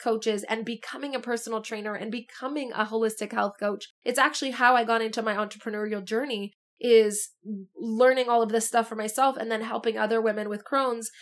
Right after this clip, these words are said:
take care of their body and eat healthy, all while just continuously gaining weight. So I knew at my,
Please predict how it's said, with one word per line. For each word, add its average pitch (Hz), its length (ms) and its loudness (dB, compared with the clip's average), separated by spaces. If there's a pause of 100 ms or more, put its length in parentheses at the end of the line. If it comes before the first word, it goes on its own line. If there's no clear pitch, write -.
(200)
take 233 180 2
care 240 180 4
of 226 60 2
their 214 120 2
body 208 280 0
and 202 100 -6
eat 220 180 -6
healthy, 233 520 -4 (220)
all 277 320 6
while 240 400 2
just 233 260 0
continuously 254 840 -2
gaining 214 340 -4
weight. 233 340 -2
So 233 140 -2
I 226 100 0
knew 294 240 -2
at 311 140 -4
my, 226 240 0